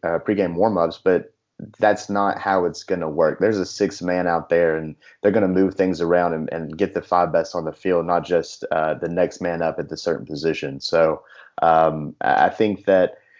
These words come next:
when you're looking at the potential of, of adding a grad transfer,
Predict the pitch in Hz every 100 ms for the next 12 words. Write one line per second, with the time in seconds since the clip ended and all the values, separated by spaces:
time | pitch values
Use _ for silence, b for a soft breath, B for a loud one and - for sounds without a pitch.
0 | b 107 98 98 110 110 95 87 85 85
1 | 82 - 101 - 85 78 - - 76 -
2 | 87 101 104 104 - 90 98 98 95 98
3 | 98 98 - 98 95 95